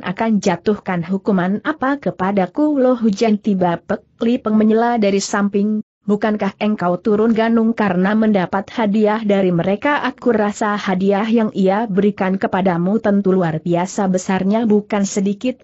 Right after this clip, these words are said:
pun tidak salah. Bolehkah aku mengetahui hadiah itu berupa apa saja?" "Mutiara seratus biji,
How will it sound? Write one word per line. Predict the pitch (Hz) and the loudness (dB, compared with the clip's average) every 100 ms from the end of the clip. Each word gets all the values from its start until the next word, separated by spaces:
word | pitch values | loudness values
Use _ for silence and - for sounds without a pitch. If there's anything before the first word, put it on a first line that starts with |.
| - | -6
pun | 214 202 196 | -2 0 0
tidak | 202 160 - | 0 -2 -4
salah. | 214 185 190 190 | -4 -2 0 0
Bolehkah | 180 175 - 226 196 | 2 0 -2 -4 -4
aku | 196 - 254 | -8 -2 2
mengetahui | 254 254 247 240 214 220 240 | 4 2 0 0 0 2 0
hadiah | 202 208 214 240 247 | 0 0 2 0 0
itu | 233 - 294 311 | -4 -2 0 2
berupa | 220 214 214 208 202 | 2 2 0 0 -2
apa | 196 160 | -2 -4
saja?" | 175 170 185 175 | -2 -2 0 0
"Mutiara | 180 175 247 226 254 330 | 0 0 2 2 0 -4
seratus | - 214 214 185 - | -4 -4 -2 -4 0
biji, | 190 180 220 277 | 0 2 2 0